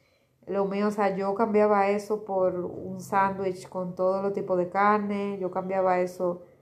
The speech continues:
por una pizza grasienta, yo cambiaba eso por un hamburger, por una papita, por un refresco. Y actualmente, o sea, yo no me conozco. <laughs>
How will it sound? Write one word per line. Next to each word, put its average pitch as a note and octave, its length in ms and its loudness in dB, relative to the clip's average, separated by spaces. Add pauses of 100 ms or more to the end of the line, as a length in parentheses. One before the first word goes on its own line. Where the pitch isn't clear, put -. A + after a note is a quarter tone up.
por F#3+ 140 -6
una F#3+ 240 -4
pizza F#3+ 220 -4
grasienta, G3+ 680 -2
yo F#3 140 -2
cambiaba F#3 420 0
eso F3+ 220 -4
por F3+ 140 -6
un F3 140 -8
hamburger, F#3+ 800 -2 (460)
por F#3+ 160 -2
una F#3+ 200 -2
papita, G3+ 600 0
por F#3 140 -4
un F3+ 100 -6
refresco. F#3 720 -4 (500)
Y G3+ 120 -2
actualmente, G#3 760 2
o F3+ 80 -2
sea, E3+ 380 0
yo F3+ 100 -2
no F#3 80 -4
me G3 140 -6
conozco. A#3 680 0
<laughs> - 140 -20